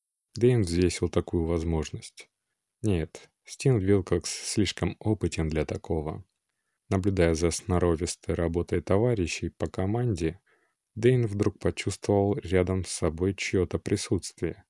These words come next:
и ощутил приятный запах лаванды. Он обернулся.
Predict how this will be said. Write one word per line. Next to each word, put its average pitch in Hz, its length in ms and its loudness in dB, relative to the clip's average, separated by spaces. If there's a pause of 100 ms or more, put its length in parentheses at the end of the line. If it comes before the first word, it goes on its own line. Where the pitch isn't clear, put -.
(120)
и 127 60 0
ощутил 101 480 2
приятный 82 520 0
запах 82 420 -2
лаванды. 78 640 0 (520)
Он 127 140 0
обернулся. 85 800 0